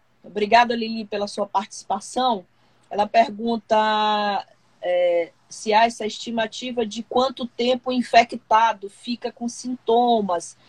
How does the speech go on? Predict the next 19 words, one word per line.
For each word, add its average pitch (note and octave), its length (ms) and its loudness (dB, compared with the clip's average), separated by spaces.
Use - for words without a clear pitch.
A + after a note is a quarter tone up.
e A#3 280 4
ele B3 200 4
consegue A#3+ 500 -2
transmitir A#3 560 -2
até A3+ 240 2
os A3+ 180 -2
últimos A3 360 -4
dias A#3 280 -2
de G#3 120 -8
sintoma. G#3 680 0
Por F#3+ 120 -20
exemplo, F#3+ 460 -6
você G3+ 260 -4
tá G#3+ 420 8
quatorze B3+ 520 2
dias A#3+ 420 -6
já A3 200 -4
com A#3 160 -20
covid A#3 640 -12